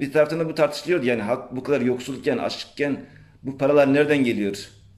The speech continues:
Savaşa bu kadar paralar nereden aktarılıyor diye tartışılıyordu. Peker videoları aslında bunu da ortaya çıkardı. Devletin uyuşturucu tica-, ticaretini kullanarak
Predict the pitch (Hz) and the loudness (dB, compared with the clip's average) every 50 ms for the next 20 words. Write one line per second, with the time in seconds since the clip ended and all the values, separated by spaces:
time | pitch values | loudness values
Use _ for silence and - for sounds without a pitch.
0 | - - - 120 127 127 - - 135 131 - - 143 131 135 123 123 127 131 127 | -20 -10 -4 -2 0 0 0 0 -4 -4 0 0 0 2 2 0 0 2 2 2
1 | 131 135 139 131 135 123 110 - - 107 107 98 95 101 104 101 98 101 101 101 | 2 2 2 2 0 0 -2 -2 -4 -4 -4 -4 -4 -4 -4 -4 -4 -4 -4 -4
2 | 98 82 71 - - - - - 110 110 107 - - - 104 107 101 101 98 127 | -4 -4 -6 -10 -14 -20 -14 -6 -4 -4 -4 -4 -10 -6 -4 -4 -2 -2 -2 -4
3 | 151 175 160 - - - - - - - - - - - - - - - _ - | -4 -4 -6 -12 -18 -20 -20 -20 -20 -20 -20 -20 -20 -20 -20 -20 -20 -20 _ -4
4 | 135 135 135 165 147 139 131 139 135 131 127 143 147 143 - 143 135 135 147 147 | -4 -2 0 0 0 0 0 2 2 2 4 2 2 2 0 -2 0 0 2 4
5 | 147 131 - - 113 107 - - - - 101 95 98 92 - - 120 151 - - | 4 2 2 0 -2 -4 -4 -8 -6 -4 -2 -2 -2 -4 -8 -6 -6 -6 -6 -8
6 | - - _ _ _ _ _ _ _ - 135 135 135 131 - 131 143 151 151 156 | -12 -18 _ _ _ _ _ _ _ -2 0 0 0 0 0 -2 -2 -4 -4 -4
7 | - - 135 131 - 143 147 143 - - - - - 123 117 123 - - 104 113 | -2 -2 -2 -2 -2 -6 -8 -8 -10 -12 -14 -8 -6 -4 -4 -4 -8 -8 -4 -2
8 | 123 120 117 - 120 123 120 - 120 127 139 139 123 117 127 139 - - - | -2 -2 -2 -2 -4 -4 -4 -4 -2 0 2 2 2 2 0 -2 -4 -6 -14